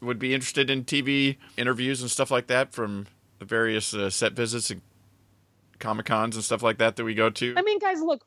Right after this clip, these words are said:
Speaker 2: we're not tasing dead rats, okay?
Speaker 1: Yeah. <laughs>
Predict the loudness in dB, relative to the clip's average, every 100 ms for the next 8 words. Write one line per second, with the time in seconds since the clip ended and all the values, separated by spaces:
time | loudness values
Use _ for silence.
0 | -2 0 2 2 0 0 0 2 2 2
1 | 2 0 2 2 0 -6 -8 -4 0 2
2 | 2 -2 -10 -10 -8 -8 -10 -12 -12 0
3 | 2 2 2 -2